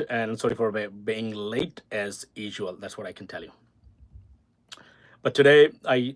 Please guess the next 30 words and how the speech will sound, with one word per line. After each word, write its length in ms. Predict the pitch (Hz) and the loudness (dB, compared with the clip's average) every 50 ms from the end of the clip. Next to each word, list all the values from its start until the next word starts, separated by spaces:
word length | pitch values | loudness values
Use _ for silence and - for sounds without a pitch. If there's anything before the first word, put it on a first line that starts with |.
| - | -12
tried 220 | _ - 143 139 135 | _ 2 2 4 4
my 80 | 131 | 2
best 340 | 120 123 123 120 - - - | 2 2 2 0 0 -6 -6
to 80 | - 127 | -6 -4
be 140 | 110 120 - | -4 -4 -4
on 260 | - 120 117 113 110 | -4 -4 -4 -4 -6
time. 400 | - - 113 107 98 87 76 - _ _ _ _ _ _ _ _ | -4 -2 -2 -2 -2 -6 -10 -18 _ _ _ _ _ _ _ _
You 80 | 110 | -18
know, 120 | 92 - - - | -18 -18 -16 -12
here's 260 | - 113 107 101 - | -10 -10 -8 -8 -10
this, 200 | 107 95 - - - _ | -14 -14 -14 -16 -16 _
uh, 240 | 104 98 95 95 95 | -14 -12 -12 -12 -12
the 140 | 95 101 | -12 -12
news. 340 | 95 101 90 80 - - - _ - - - - - - - - _ - | -12 -12 -14 -16 -18 -20 -20 _ -20 -20 -20 -20 -20 -20 -20 -20 _ 6
So, 80 | - 147 139 131 127 123 - - - - - 165 | 6 6 8 6 2 -2 -8 -18 -20 -14 -8 -2
uh, 60 | 143 131 | 2 4
বাংলাদেশের 420 | 131 143 147 147 - 180 160 147 139 123 - _ _ _ - - - 131 | 4 4 2 0 4 6 6 6 6 4 -2 _ _ _ -18 -10 -10 -10
আজকে 160 | - - 151 135 | -8 -8 -4 -4
যথারীতি, 380 | 147 131 156 139 135 - 135 135 131 - - 139 | 0 2 2 2 2 0 0 -2 -2 0 2 2
um, 140 | 127 123 117 113 113 - _ _ - - - - _ _ _ _ - 135 | 2 2 2 -2 -6 -8 _ _ -20 -20 -20 -20 _ _ _ _ -4 -2
uh, 160 | 127 127 123 117 120 _ _ _ - - - 180 | 0 0 -2 -4 -6 _ _ _ -10 6 6 6
Pakistan, 600 | - - - 165 - - 165 139 143 139 139 139 165 143 | 6 6 -2 -4 4 6 6 6 6 4 2 -4 0 4
Bangladesh, 460 | 147 139 131 123 123 120 127 127 120 - | 4 4 4 2 0 0 0 -2 -2 -4
and 100 | 117 123 123 117 _ - 151 | -2 -2 -4 -4 _ -6 -4
India, 220 | 139 123 120 107 95 101 110 | -2 -2 -2 -2 -4 -6 -8
this 120 | 104 - - - - | -8 -8 -8 -8 2
trio, 340 | - 165 156 147 131 113 107 - - - _ _ _ _ - - 113 | 8 10 10 10 8 4 0 -6 -10 -18 _ _ _ _ -10 -6 -6
or 80 | 101 98 95 - _ 110 107 101 117 | -6 -6 -10 -14 _ -20 -16 -10 -10
the 120 | 117 110 104 101 95 _ - | -10 -10 -10 -14 -18 _ -2
tri-nations, 800 | - 156 135 131 123 127 131 143 139 - 120 95 85 90 85 - | 0 2 2 2 0 -2 -2 -2 -2 -2 -6 -8 -8 -16 -20 -20